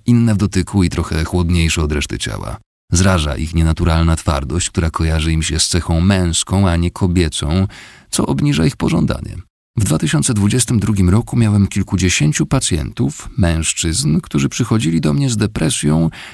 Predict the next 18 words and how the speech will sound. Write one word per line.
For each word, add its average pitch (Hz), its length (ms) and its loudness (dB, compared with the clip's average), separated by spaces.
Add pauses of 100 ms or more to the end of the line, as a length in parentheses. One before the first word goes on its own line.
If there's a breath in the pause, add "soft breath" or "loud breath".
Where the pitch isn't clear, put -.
z 87 80 2
zaburzeniami 107 720 2
erekcji 98 440 -2
i 101 40 4
z 101 80 2
obniżonym 98 480 2
libido, 90 380 0
gdyż 117 240 0
ich 107 100 -2
partnerki 135 640 -2
bez 76 320 0
akceptacji - 640 -2
z 131 80 -2
ich 127 160 0
strony 104 540 0 (380 loud breath)
powiększyły 120 540 0
sobie 101 220 0
piersi. - 480 -8